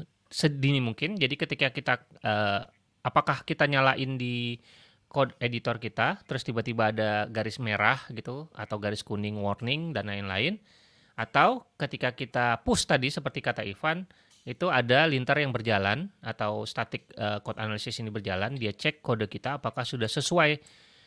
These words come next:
dengan kaidah-kaidah yang di-, disepakati bersama di perusahaan.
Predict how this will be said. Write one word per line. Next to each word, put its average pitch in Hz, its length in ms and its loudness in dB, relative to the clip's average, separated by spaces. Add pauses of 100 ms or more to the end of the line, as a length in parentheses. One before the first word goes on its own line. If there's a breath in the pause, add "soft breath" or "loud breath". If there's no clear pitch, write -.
dengan 131 720 0
kaidah-kaidah 139 760 6
yang 139 180 8
di-, 143 260 0
disepakati 127 1080 2
bersama 143 460 2
di 139 120 -4
perusahaan. 117 580 0